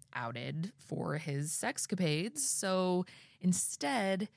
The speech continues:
he performed the surgery and botched it since it was just him and he was ill-equipped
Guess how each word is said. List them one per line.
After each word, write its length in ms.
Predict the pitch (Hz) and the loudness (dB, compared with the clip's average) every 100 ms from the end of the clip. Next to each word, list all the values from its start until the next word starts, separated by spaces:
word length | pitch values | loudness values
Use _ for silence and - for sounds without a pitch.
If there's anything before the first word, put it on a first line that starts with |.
| _ _ | _ _
he 340 | - - 302 285 | -20 -6 -4 -2
performed 560 | - 175 - - 180 - | 0 0 -2 -4 -8 -8
the 80 | |
surgery 680 | - - - - - - - - | -8 -6 -8 -10 -12 -10 -8 0
and 240 | 170 151 | 2 2
botched 460 | 196 285 311 - 151 | 2 0 0 -4 -2
it 260 | 156 - | -2 -2
since 480 | - 180 165 165 - - | -2 0 0 0 -4 -6
it 180 | - | -4
was 160 | 165 147 | -2 -2
just 340 | - 143 - | -2 -2 -4
him 380 | - 131 139 196 - | -4 -2 0 0 0
and 400 | 151 147 147 147 - - _ | 0 2 0 -2 -10 -20 _
he 200 | - 175 | -2 2
was 240 | 156 147 - | 4 2 0
ill-equipped 760 | 160 151 - 139 220 - - | -2 -2 0 0 0 -2 -6